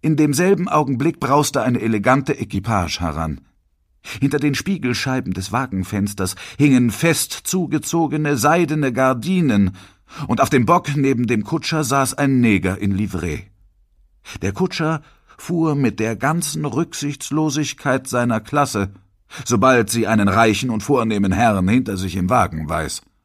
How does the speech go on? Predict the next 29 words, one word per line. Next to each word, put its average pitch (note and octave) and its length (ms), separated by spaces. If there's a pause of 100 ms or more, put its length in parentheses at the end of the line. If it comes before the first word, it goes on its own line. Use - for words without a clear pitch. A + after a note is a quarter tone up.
(840)
Offenbar E3 560
hatte D#3 180
er D3+ 140
das C#3+ 180
Gefühl D#3+ 340
eines D3+ 180
Souveräns B2+ 680
auf A#2 100
der A#2+ 120
breiten A2+ 360
Chaussee, A2+ 480 (420)
denn A2+ 120
er B2+ 160
fuhr D3+ 240
so F#3 240
dicht - 520
an A2 160
der G#2+ 180
altersschwachen A2+ 680
Postkutsche B2+ 600
vorüber, A#2+ 560 (240)
als C3 200
existiere C#3 800
sie A2 220
ebenso C#3+ 560
wenig C3 420
wie A#2+ 120
der G2+ 200
Bauernknecht G2+ 920